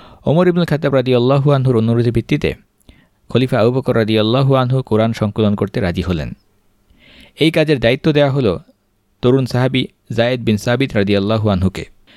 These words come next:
যায়েদ বিন সাবিত, তিনি ছিলেন কোরআনের হাফেজ। রাসূলের যুগে তিনি ওহী লিখতেন। যায়েদ রাদিয়াল্লাহু আনহু অনেক পরিশ্রম করে কোরআনের একটি কপি প্রস্তুত করলেন, অর্থাৎ মুসহাফ প্রস্তুত করলেন। এরপর সেই মুসহাফ অর্থাৎ কোরআন তুলে দিলেন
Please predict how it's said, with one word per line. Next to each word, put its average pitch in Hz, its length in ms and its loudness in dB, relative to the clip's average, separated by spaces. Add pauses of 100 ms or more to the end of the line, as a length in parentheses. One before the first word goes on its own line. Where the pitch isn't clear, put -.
(200)
যায়েদ 147 280 2
বিন 175 120 0
সাবিত, 156 320 0
তিনি 131 180 -2
ছিলেন 135 240 -2
কোরআনের 104 360 0
হাফেজ। 87 440 -6 (460)
রাসূলের 139 440 0
যুগে 131 260 -2
তিনি 110 200 0
ওহী 113 200 2
লিখতেন। 90 360 -6 (920)
যায়েদ 139 280 0
রাদিয়াল্লাহু 143 600 2
আনহু 139 360 -2 (100)
অনেক 143 320 -2
পরিশ্রম 131 360 0
করে 120 220 2
কোরআনের 107 340 0
একটি 101 280 -4
কপি 120 280 -2
প্রস্তুত 104 360 -4
করলেন, 76 300 -6 (600)
অর্থাৎ 117 240 -2
মুসহাফ 113 360 0
প্রস্তুত - 360 -4
করলেন। - 260 -6 (500)
এরপর 143 240 0
সেই 135 160 -2
মুসহাফ 120 420 -2
অর্থাৎ 113 260 -4
কোরআন 117 440 -2
তুলে 143 180 2
দিলেন 131 300 0